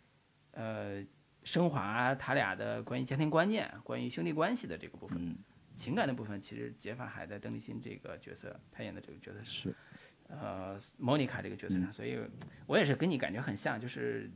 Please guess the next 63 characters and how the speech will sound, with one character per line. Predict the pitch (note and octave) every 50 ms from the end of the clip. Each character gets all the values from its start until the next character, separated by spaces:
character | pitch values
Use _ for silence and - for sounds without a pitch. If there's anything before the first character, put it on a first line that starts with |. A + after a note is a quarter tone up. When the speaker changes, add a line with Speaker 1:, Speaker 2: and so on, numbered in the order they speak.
| - - -
Speaker 1:
情 | - - B2
感， | E3+ B3 A#2+ G2 F#2+ F#2+ G2
我 | A2+ A#2 G#2
看， | G#2 - - E3+ C#3 C#3
看 | - - G#3+ G#3
到 | F#3+
后 | F#3+ - -
边 | D3+ G#2
儿， | F#2 F#2 - - _
看 | - - D#3+
到 | B2+
中 | C3 - G3+ A3 A3+
期、 | A3 - - D#3 D3+ D3 - -
中 | - F#3 F#3+ G3
后 | - - -
期 | - D3 C3+
的 | C3+ A#2+
时 | -
候， | A#2 A2+
我 | G#2 G2+ G#2
觉 | B2
得 | D3 C3
情 | - - -
感 | D3+ B2+ G#2+ A2
已 |
经 | G#2+ A#2 A#2+
不 | A#2+ - G#2
是 | - -
我 | F3+ A2 -
的 | F2+
特 | - - -
点 | B2+ A#2 - -
了。 | A2+ - - A2+ - - - - -
Speaker 2:
<laughs> | - - - - - - G#2+ F#2 -
Speaker 1:
我 | - F#2+
觉 | G#2+
得 | A2+ B2+ A2
这 | A2+ - A#2+ A2
个 | G#2+ G2+
已 | G2 G#2 G#2
经 | G#2+ A2 A2 A2 A2+ A#2 B2+ - - - - - - - - - - - - _ _ _ _
不 | - F#2+ G2+
是 | A#2 - - D3 B2+ A#2+
特 | B2 - - A3 G#3+ G3 C#3+ A#2+
别 | B2 A2+ A2 G#2+
的 | A#2 A2+ A2 G#2 G#2 G2+ G2+ G2 G2+
往 | A2 A2 - -
那 | - C3+
个 | B2 A2+
方 | A2+ B2 A#2+
向 | B2
去 | B2 C3 C#3
写 | C#3 - - D2
的 | B1 F2
一 | F#2 F#2+
个 | G2 - G2 F#2 E2+ E2
思 | F#2 - - -
路 | G#2 G#2
了。 | G#2 G2 F#2
Speaker 2:
嗯。 | F#2 F#2 F#2+ G2+ G#2 - -
Speaker 1:
嗯。 | - - - - - - - - - - - - - - - - - _ _ _ -
Speaker 2:
行 | - - - G2+ E2+ F2
吧， | F#2+ A2 A2+ - - -